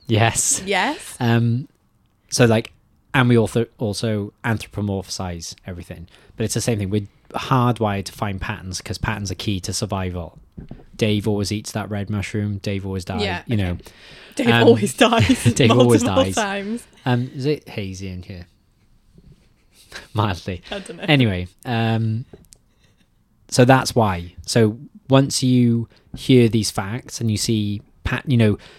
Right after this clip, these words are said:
Speaker 1: you can find conspiracies 'cause there'll always be links, but then you become conditioned to it, and then you'll, due to confirmation bias and other people, it becomes very compelling to be, as soon as there's a group think or other people that agree with you,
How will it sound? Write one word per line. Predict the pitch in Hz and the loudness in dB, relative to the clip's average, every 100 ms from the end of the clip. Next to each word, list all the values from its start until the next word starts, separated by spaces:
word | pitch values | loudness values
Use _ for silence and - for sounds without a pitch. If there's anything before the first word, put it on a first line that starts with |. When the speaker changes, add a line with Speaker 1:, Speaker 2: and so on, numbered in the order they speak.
| _ | _
Speaker 1:
you | 139 | 2
can | 131 143 | 4 2
find | - 147 139 123 | 2 2 2 2
conspiracies | - 101 117 101 101 - | -2 -4 -2 -2 -6 -2
'cause | 117 | 2
there'll | 120 117 | 4 4
always | 120 113 101 | 4 2 0
be | 113 101 | -2 -2
links, | 92 90 135 - - - - _ - | -4 -8 -12 -12 -12 -12 -18 _ -6
but | 113 | -2
then | 113 107 107 | 0 2 0
you | 101 | -2
become | 107 117 104 101 113 - | -2 -2 -2 -2 -6 -8
conditioned | 113 110 113 - 107 | -2 0 0 0 -4
to | 98 | -4
it, | 95 - | -6 -8
and | 113 | -4
then | 101 101 | -2 0
you'll, | 101 98 - _ - - | -2 -2 -6 _ -20 -6
due | - 120 | 0 2
to | 113 | 2
confirmation | - 117 110 107 104 - 107 | 0 -2 -2 -4 -4 -4 -4
bias | 95 95 95 - | -4 -4 -6 -8
and | 98 | -8
other | 117 101 | -6 -4
people, | - 101 - 90 98 - - - - | -4 -6 -6 -8 -8 -12 -20 -20 -12
it | 98 | -6
becomes | - 107 98 95 - | -2 -2 -2 -4 -4
very | 110 104 104 | -2 0 0
compelling | - 101 110 98 98 | -2 -4 -4 -4 -4
to | - | -4
be, | 104 98 90 _ _ _ - - - - - - | -6 -6 -8 _ _ _ -20 -20 -20 -20 -12 -4
as | 127 | 2
soon | 139 123 | 6 6
as | 113 | 6
there's | 113 | 4
a | 107 | 2
group | 113 104 - | 0 -2 -4
think | - 98 95 | -10 -8 -8
or | 101 - | -6 -4
other | 110 | -2
people | 104 113 107 | 0 0 -2
that | 107 | -4
agree | 104 107 98 | -2 -2 -2
with | 92 | -4
you, | 95 98 110 | -6 -6 -6